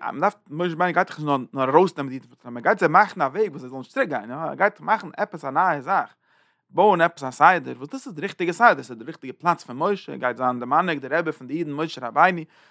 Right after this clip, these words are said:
דער ריכטיקע פלאץ פון כלל ישראל, גייט זיי מאכן, פאר די אידן, פאר די מענטשן, וואס, זיי זענען נישט מער, עבודה זיי לה מצרים, נאר עבודה זיי לה השם. זיי זיכן, מען, מען מיטשעט זיך, און דאס איז נישט קיין פשוטע זאך.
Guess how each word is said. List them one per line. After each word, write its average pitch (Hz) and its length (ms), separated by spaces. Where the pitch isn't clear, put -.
דער 156 60
ריכטיקע 156 260
פלאץ 151 300
פון 139 180
כלל 170 220
ישראל, 151 340
גייט 151 220
זיי 147 160
מאכן, 147 360
פאר 156 280
די 123 100
אידן, 247 420
פאר 143 160
די 170 160
מענטשן, 196 380
וואס, 143 260
זיי - 80
זענען 120 180
נישט 202 240
מער, 196 180
עבודה 220 260
זיי 214 60
לה 208 60
מצרים, 208 540
נאר 147 100
עבודה 165 240
זיי 151 80
לה 127 80
השם. 190 360
זיי 139 140
זיכן, 208 340
מען, 127 240
מען 147 120
מיטשעט 269 320
זיך, 139 100
און 131 100
דאס 220 80
איז - 40
נישט 330 120
קיין 240 120
פשוטע 233 300
זאך. 226 400